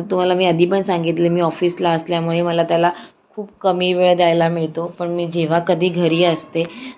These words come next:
तो पूर्ण दिवस मी त्याच्यासाठी देते. मी कुठलंही असं एक्स्ट्रा बाहेरचं काम नाही काढत आणि जरी मी बाहेरचं काम काढलंच तरी मी त्याला माझ्यासोबतच घेऊन जाते.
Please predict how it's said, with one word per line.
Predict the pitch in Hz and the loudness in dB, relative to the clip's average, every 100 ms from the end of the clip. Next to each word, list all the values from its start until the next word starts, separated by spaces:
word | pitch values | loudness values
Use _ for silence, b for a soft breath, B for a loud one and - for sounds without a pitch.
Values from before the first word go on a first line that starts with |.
| - | -8
तो | 185 | -8
पूर्ण | 185 196 185 196 180 | -2 0 2 0 0
दिवस | 180 170 180 185 | 2 2 2 0
मी | 185 | -4
त्याच्यासाठी | 175 165 165 175 175 | -2 0 0 -2 -2
देते. | 170 160 - 175 B B B | -2 -4 -4 -10 B B B
मी | 185 | -12
कुठलंही | - 185 185 185 175 208 - | -8 -8 0 0 2 0 0
असं | 175 190 | -4 -4
एक्स्ट्रा | - 165 - 180 | -4 -8 -4 -2
बाहेरचं | 180 175 170 165 175 | 0 0 0 -2 -4
काम | 170 165 | -2 -2
नाही | 175 170 160 | -2 0 -2
काढत | 165 165 156 | -2 -2 0
आणि | 165 160 165 | -2 -2 0
जरी | 170 170 185 | 0 2 0
मी | 196 | 0
बाहेरचं | 190 175 175 170 | -2 0 -2 -4
काम | 180 180 170 175 | -6 -4 -4 -6
काढलंच | - 165 160 165 180 185 B B B 196 | -4 -2 0 0 0 -2 B B B -6
तरी | 185 | -4
मी | 190 185 | -2 -2
त्याला | 175 180 202 B B - | 0 0 -4 B B -6
माझ्यासोबतच | 175 180 185 196 170 170 170 190 180 | 0 0 2 0 2 2 2 0 0
घेऊन | 180 170 160 | -2 0 0
जाते. | 165 160 185 | 0 -2 -6